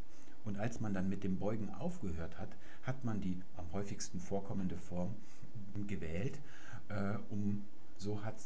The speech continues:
ist dieses Wort in der Form selber, also in der ursprünglich männlichen Grundform, erstarrt. Das ist eigentlich die zuerst einmal häufigste Form gewesen.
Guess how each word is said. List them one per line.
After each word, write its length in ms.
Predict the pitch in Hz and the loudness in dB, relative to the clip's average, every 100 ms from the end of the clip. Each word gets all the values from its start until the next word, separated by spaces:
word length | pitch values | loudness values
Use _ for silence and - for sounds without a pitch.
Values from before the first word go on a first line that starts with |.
| - | -2
ist 140 | - - | -2 0
dieses 300 | 98 95 95 | 0 0 2
Wort 320 | 87 101 - | 2 2 0
in 120 | 101 | 0
der 120 | 95 92 | 0 0
Form 340 | 95 90 98 87 | 0 0 0 0
selber, 640 | 85 87 104 87 85 87 | 0 0 0 0 0 0
also 260 | 82 82 87 | 0 0 0
in 100 | 87 | 0
der 140 | 85 | 0
ursprünglich 720 | 95 92 - 87 87 90 - - | 0 0 0 0 0 0 0 0
männlichen 640 | 87 90 98 110 110 101 | 2 2 2 0 0 0
Grundform, 640 | 90 95 113 135 - 90 90 | 0 2 2 2 0 0 0
erstarrt. 640 | 90 - - 71 69 - - - - - - - - - - - - - - - - - - | 0 0 0 0 0 0 0 0 -2 0 0 0 0 0 0 0 0 -2 -2 0 -2 -2 0
Das 160 | 104 | 0
ist 120 | 139 | 0
eigentlich 420 | - 123 135 135 135 | 0 2 2 0 0
die 320 | 117 113 113 - - - - - - - - - | 0 0 0 0 0 0 0 0 0 -2 -2 -2
zuerst 460 | - - 101 113 - | 0 0 0 0 0
einmal 520 | 113 113 107 101 101 - - - | 0 0 0 0 0 0 0 0
häufigste 560 | 139 175 135 - - | 0 0 0 0 -2
Form 400 | - - 82 82 | -2 0 0 0
gewesen. 640 | 85 76 78 80 82 180 | -2 -2 -2 -2 0 0